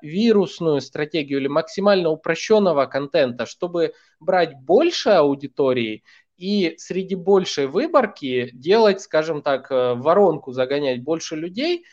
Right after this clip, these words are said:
и получать, э, из них продажи. Либо же вы делаете в ТикТоке, как это делаю я, узконаправленный контент, который, конечно же,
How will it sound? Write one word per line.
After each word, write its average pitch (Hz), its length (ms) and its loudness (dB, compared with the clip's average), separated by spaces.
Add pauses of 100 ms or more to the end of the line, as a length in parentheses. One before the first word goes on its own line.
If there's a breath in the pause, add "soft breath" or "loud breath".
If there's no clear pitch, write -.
(140)
и 208 80 -12
получать, 220 720 0
э, 156 280 0
из 156 280 -14
них 214 280 -4
продажи. 156 540 -2 (380 soft breath)
Либо 233 420 2
же 160 140 -2
вы 151 140 -4
делаете 220 720 4
в - 80 -20
ТикТоке, 240 560 2
как 185 220 0
это 165 200 -2
делаю 147 420 2
я, 120 340 -2
узконаправленный 208 1000 0
контент, 135 720 -4 (960 soft breath)
который, 220 640 4
конечно 214 540 0
же, 175 120 -2